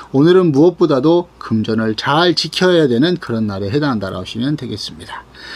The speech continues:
오늘 지출이라든지 분실도나 사기, 투자 투기, 개인 간의 거래 등으로 인해서 손해보지 않도록 적극적인 관리가 필요하다라고 보시면 되겠습니다.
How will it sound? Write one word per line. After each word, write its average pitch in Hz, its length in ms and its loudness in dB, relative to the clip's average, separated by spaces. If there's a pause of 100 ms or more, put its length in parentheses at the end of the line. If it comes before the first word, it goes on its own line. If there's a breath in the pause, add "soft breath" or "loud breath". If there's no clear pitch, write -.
(280 loud breath)
오늘 170 300 4
지출이라든지 180 920 4
분실도나 165 460 2
사기, 175 420 4
투자 165 220 0
투기, 160 260 2
개인 143 240 2
간의 143 240 0
거래 180 220 2
등으로 170 260 4
인해서 135 400 2
손해보지 175 400 2
않도록 131 260 0
적극적인 120 460 -4
관리가 143 460 0
필요하다라고 139 500 -4
보시면 110 220 -12
되겠습니다. - 540 -18